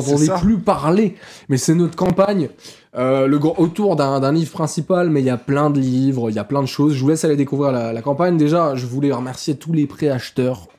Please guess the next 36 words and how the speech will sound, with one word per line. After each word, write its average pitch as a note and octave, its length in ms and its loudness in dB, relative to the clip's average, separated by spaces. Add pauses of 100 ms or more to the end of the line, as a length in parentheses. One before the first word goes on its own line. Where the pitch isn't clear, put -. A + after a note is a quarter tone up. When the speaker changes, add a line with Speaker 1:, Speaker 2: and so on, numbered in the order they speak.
(100)
Speaker 2:
C'est - 320 -8
énorme, D#3 460 2
on C3 160 2
est, B2+ 160 4
on B2 160 0
a, C#3 40 2
on C3+ 200 0
arrive F3 180 2
aux D#3 60 2
soixante-quinze C#3+ 500 -4
pour A2+ 220 -14
cent, E3 180 0
on C#3 80 2
est C3 60 0
dans A#2+ 100 -2
la A#2 100 -2
dernière C#3+ 380 0
ligne C#3+ 160 2
droite, D#3 300 0
il - 20 -4
reste A2+ 240 -6
neuf C#3 160 2
jours. E3+ 300 2 (680)
Euh, F#2+ 380 -4
c'est, - 320 -6
c'est A2 220 -4
juste B2 160 -2
gigantesque. E3+ 600 0
Je C3+ 60 -4
rappelle D3 240 2
juste G3 180 -2
qu'on D#3+ 140 -2
a D3 60 4
mis D#3 100 2
une D#3 80 -2
contrepartie F#3+ 880 -2